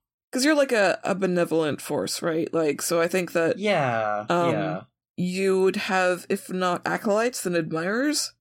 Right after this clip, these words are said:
Speaker 2: Yeah, definitely some degree.
Speaker 1: Amongst the living. And maybe that, maybe this is, like, a holy place for you?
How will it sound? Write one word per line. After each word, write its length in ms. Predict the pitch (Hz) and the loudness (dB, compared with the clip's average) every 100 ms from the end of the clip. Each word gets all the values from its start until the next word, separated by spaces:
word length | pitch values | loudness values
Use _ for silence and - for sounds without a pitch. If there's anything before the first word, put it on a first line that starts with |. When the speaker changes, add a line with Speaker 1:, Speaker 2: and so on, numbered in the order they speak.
| _ _ | _ _
Speaker 2:
Yeah, 240 | 190 156 | 0 2
definitely 480 | 127 156 147 120 113 | 2 0 0 0 -2
some 240 | 113 113 101 | -2 -4 -6
degree. 420 | 95 87 104 - | -8 -8 -8 -6
Speaker 1:
Amongst 280 | 180 170 - | -4 -4 -4
the 80 | 165 | 0
living. 440 | 170 160 156 156 - _ _ _ _ | 0 2 -2 -6 -16 _ _ _ _
And 300 | 190 175 175 | 0 0 0
maybe 240 | 170 170 180 | 0 2 2
that, 260 | 165 165 - - - | 2 0 -2 -12 -2
maybe 280 | 175 175 190 | 0 0 0
this 260 | 185 - | -2 0
is, 420 | 175 165 165 - - - | 0 0 -2 -4 -8 -6
like, 180 | 180 165 | -4 -4
a 40 | |
holy 340 | - 165 165 165 | -2 0 0 -2
place 280 | - 165 - | 0 -2 0
for 120 | 247 | 0
you? 280 | 269 320 | 0 0